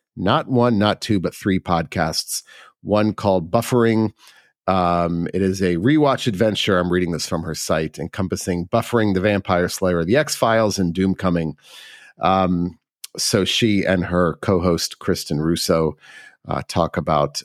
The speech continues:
those shows. Also, Veronica Mars Investigations, where she talks about the show Veronica Mars. And then Into the Jennyverse is the third one, talking about,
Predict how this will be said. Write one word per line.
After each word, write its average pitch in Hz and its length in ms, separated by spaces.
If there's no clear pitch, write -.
those 82 320
shows. 80 480
Also, 85 480
Veronica 92 420
Mars 90 340
Investigations, 127 1080
where 90 140
she - 160
talks 95 300
about 87 220
the - 40
show 95 240
Veronica 90 440
Mars. 87 560
And 90 320
then 90 140
Into 104 280
the 95 100
Jennyverse 117 600
is 95 160
the 85 80
third 98 300
one, 87 240
talking 82 400
about, 80 420